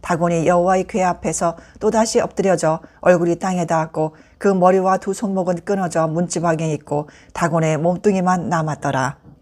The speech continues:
그러므로 다곤의 제사장들이나 다곤의 신전에 들어가는 자는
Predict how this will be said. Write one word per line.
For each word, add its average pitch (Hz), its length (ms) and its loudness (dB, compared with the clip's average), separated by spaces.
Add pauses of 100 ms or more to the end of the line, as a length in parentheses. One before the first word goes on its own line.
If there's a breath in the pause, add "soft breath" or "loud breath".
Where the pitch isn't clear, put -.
(540)
그러므로 202 420 2
다곤의 202 400 0
제사장들이나 214 720 0
다곤의 190 400 -4
신전에 190 400 -2
들어가는 175 440 -2
자는 156 300 -2